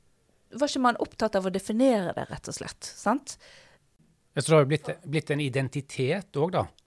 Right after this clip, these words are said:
Speaker 2: Altså, som det kanskje ikke var den gangen. Altså, det var noe mer man gjorde, og så nå har det blitt liksom en definert identitet som man på en måte påtar seg eller identifiserer seg med.
Speaker 1: Nettopp, sant?
Speaker 2: Mm.
Speaker 1: Så i dag er det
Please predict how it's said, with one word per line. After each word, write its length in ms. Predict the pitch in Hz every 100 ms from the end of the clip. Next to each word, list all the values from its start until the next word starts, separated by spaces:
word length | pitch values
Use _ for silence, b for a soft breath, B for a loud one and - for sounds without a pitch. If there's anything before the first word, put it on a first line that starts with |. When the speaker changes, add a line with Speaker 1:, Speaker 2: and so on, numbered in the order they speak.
| _
Speaker 2:
Altså, 320 | 127 110 131
som 200 | 117 131
det 80 | 123
kanskje 240 | 120 117 113
ikke 160 | 120
var 140 | 110 98
den 180 | 98 95
gangen. 380 | 92 90 127
Altså, 160 | 123 127
det 80 | 123
var 80 | 123
noe 160 | 120
mer 120 | 117 104
man 160 | 101 107
gjorde, 440 | 113 120 117 -
og 60 | 95
så 60 | 117
nå 120 | 110
har 120 | 101
det 80 | 101
blitt 220 | 107 -
liksom 240 | 107 113 101
en 140 | 107
definert 640 | 104 107 - 113 110 98 _ - 117 127
identitet 800 | 135 117 107 107 101 135 165 170
som 140 | 123 107
man 100 | 101
på 120 | 104
en 60 | 101
måte 160 | 101 _ _ -
påtar 460 | 127 104 - 92 -
seg 180 | 107 98
eller 220 | 92 92 _ _ _ 117
identifiserer 720 | 113 104 - 120 127 98 92
seg 160 | 104
med. 240 | 92 95 - _ -
Speaker 1:
Nettopp, 560 | 208 208 - - - -
sant? 320 | - 196 262 -
Speaker 2:
Mm. 60 |
Speaker 1:
Så 100 | -
i 80 | 185 214
dag 280 | 254 190 -
er 80 | 180
det 180 | 180 214